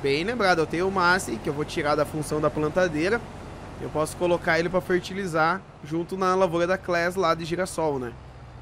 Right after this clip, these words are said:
Que a Class tá provisoriamente colhendo sorgo. Ah, é, tá certo, acertei agora, ia falar choco. Não, acertei, falei sorgo. Beleza, vamos lá, minha filha.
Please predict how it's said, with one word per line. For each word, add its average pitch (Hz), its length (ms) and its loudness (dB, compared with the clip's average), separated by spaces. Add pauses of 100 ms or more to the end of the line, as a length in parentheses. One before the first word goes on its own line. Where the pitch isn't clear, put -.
(160)
Que 131 60 -10
a 117 40 -10
Class 143 280 -2
tá 143 320 0 (280)
provisoriamente 170 800 0
colhendo 165 360 -4
sorgo. 147 640 0 (180)
Ah, - 80 -8 (300)
é, 165 140 0
tá 165 140 -4
certo, 190 340 2
acertei 185 480 4
agora, 147 240 2
ia 135 80 -4
falar 160 200 0
choco. 220 460 0 (420)
Não, 151 200 0
acertei, 175 500 0
falei 135 220 -6
sorgo. 143 400 -4 (2000)
Beleza, 147 320 -6
vamos 127 140 -4
lá, 180 140 4
minha 208 180 0
filha. 226 500 2